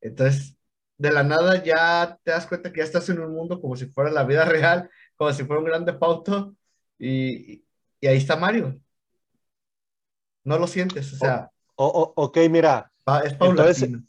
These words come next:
Speaker 2: sí, y aparte sí lo veo justificado porque, como dices, es un mundo aparte, digamos.
Speaker 1: Es
Speaker 2: O
Speaker 1: otro
Speaker 2: sea, sí,
Speaker 1: planeta. Ujú.
Speaker 2: sí, si ocurriera dentro del universo de Mario, digamos, su, su planeta o,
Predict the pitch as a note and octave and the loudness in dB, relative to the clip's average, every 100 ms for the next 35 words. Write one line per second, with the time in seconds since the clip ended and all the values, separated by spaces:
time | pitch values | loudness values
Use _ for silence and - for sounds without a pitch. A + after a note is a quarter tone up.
0 | _ _ _ _ _ _ _ - - F#3 | _ _ _ _ _ _ _ -12 -2 2
1 | F#3 E3 D#3 C#3 C3+ D3 F#3 F3+ - D#3 | 4 2 0 -2 -2 -2 0 -2 -4 -10
2 | E3 E3+ F#3+ F#3+ F#3 F#3+ F#3 G#3 - F3 | -4 -2 0 2 4 2 2 -8 -6 -6
3 | D3+ - D3 F3+ F#3 D3+ C3+ - B2+ A#2+ | -4 0 2 2 -2 -4 -4 -6 -6 -6
4 | A#2 A2+ A2 A2 G#2+ C3 B2 C#3+ D#3 D3+ | -8 -8 -8 -10 0 0 4 2 2 0
5 | C#3+ E3 E3 E3 E3+ D#3+ D3+ D3+ - A#2+ | 2 2 2 4 4 4 2 0 0 -8
6 | _ B2 A#2+ A#2+ A#2 G#2 - _ _ _ | _ -10 -6 -6 -8 -12 -20 _ _ _
7 | _ B2 B2+ A#2 C#3+ C3+ B2 B2 C#3 C#3+ | _ -6 -2 4 4 6 4 4 4 2
8 | B2+ A#2+ _ _ C#3 C#3 C#3 - D#3+ D#3+ | -2 -14 _ _ -4 -4 -4 0 4 6
9 | D3 D3+ C#3 E3 D3 F3+ F#3+ F3 F3 E3 | 6 4 2 4 8 10 8 6 6 4
10 | D3 C#3 C3 C3 B2+ B2+ C3+ D#3 C#3+ C#3 | 6 4 2 0 0 -4 -4 -6 -4 -2
11 | D3 E3 F#3+ F3+ D#3 E3 F#3 F#3 D3+ C3+ | -2 0 2 4 4 4 4 4 0 -2
12 | F3 F3+ D3+ C3 A#2+ B2+ D3+ B2+ C#3+ C3 | -6 -6 -4 -6 -6 -10 -12 -6 -4 -2
13 | C#3 D#3 E3+ E3 D#3+ C#3 A#2 A#2 A2 G#2+ | -2 -2 2 2 2 0 -2 -4 -6 -8
14 | G2+ | -12